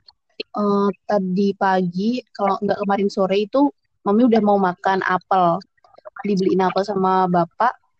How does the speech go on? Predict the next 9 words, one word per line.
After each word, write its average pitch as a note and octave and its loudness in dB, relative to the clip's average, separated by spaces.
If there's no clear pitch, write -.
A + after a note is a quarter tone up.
Besok G3+ -2
paginya F#3+ 0
alias G3+ -2
tadi F#3 0
pagi, G3 -2
mami G3+ 0
akhirnya G#3+ 2
pingin G3 0
sayur G3+ 0